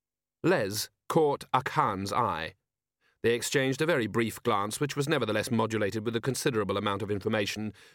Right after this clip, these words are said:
beginning with the sheer galactic-sized embarrassment of having parents, and working up from there. "Dad, we don't have to," Les began.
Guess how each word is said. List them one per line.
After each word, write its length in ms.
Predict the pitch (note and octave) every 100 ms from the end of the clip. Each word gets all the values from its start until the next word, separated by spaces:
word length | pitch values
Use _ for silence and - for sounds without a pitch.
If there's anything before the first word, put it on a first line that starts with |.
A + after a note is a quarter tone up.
| _
beginning 420 | A#2+ A2+ C#3 A#2+ A2+
with 140 | G#2
the 60 | A#2+
sheer 360 | - C#3 A#2
galactic-sized 960 | G#2+ B2 C3+ C3+ - G#2 - G#2 G2 F#2+
embarrassment 640 | G#2+ G2+ G#2 F2 - F#2
of 80 | G2
having 240 | G#2 G2
parents, 600 | F#2+ A#2+ F#2+ F2+ - - - _ _
and 140 | G#2 G#2
working 340 | A2 G2 G#2
up 160 | G2+ -
from 180 | G2+ G2+
there. 340 | F#2 D2+ F2+ _ _ _ _ _ _ _ _ _ -
"Dad, 560 | F#3 E3+ C#3 D3+ C#3+ - - _
we 120 | G3
don't 220 | A#3 C4+ - -
have 340 | F#3+ A3+ - -
to," 200 | G3 D#3 - _
Les 240 | A2 A2+ G2+
began. 460 | G#2 G2+ G2 F#2+